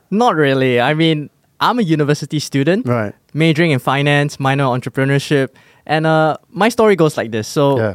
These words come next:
Speaker 1: in university, uh, at my uni, we all have to do a sort of service learning project.
Speaker 2: Yeah.
Speaker 1: We have to work with different organizations, and my passion is reaching out to youth at risk.
Speaker 2: Right, okay.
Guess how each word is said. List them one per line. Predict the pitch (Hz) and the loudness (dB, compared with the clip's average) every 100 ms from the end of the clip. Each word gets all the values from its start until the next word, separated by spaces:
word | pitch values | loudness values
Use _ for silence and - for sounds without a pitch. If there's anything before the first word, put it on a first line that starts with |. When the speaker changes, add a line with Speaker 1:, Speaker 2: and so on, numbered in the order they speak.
| - | -4
Speaker 1:
in | 143 | -2
university, | 156 160 175 170 170 156 147 143 143 - | 0 2 2 0 -2 0 2 0 -2 -4
uh, | 120 117 113 113 87 - | -2 0 0 -2 -4 -6
at | 131 | -2
my | 135 | 0
uni, | 151 139 131 131 | 2 2 2 0
we | 123 113 | -2 0
all | 127 131 | 2 2
have | 123 117 | 0 -2
to | 131 | -4
do | 110 123 123 110 | -2 -2 0 -2
a | 113 117 | -4 -6
sort | - 113 | -6 -6
of | 113 | -4
service | - 135 139 - | -2 0 0 0
learning | 143 151 | -2 -2
project. | - 165 214 - _ - | -2 0 0 -2 _ -2
Speaker 2:
Yeah. | 107 90 - - | -2 -4 -12 -4
Speaker 1:
We | 135 | -4
have | 123 | -2
to | 131 | -2
work | 127 147 143 | 2 0 0
with | 127 113 | -4 -4
different | 135 135 110 | -4 -4 -4
organizations, | 117 113 117 120 135 - 131 127 127 | -4 -4 -2 0 0 0 0 0 -2
and | 113 | -4
my | 98 143 175 | -4 -2 -2
passion | 165 143 - 139 | -2 -2 -2 -2
is | 135 113 - _ - | 0 -4 -8 _ -2
reaching | 143 151 139 | -2 0 -2
out | 120 | -2
to | |
youth | 117 120 - | -4 -4 -4
at | 90 | -8
risk. | 98 - - | -8 -10 -8
Speaker 2:
Right, | 123 123 107 | -2 0 0
okay. | 120 117 110 | -2 -2 -2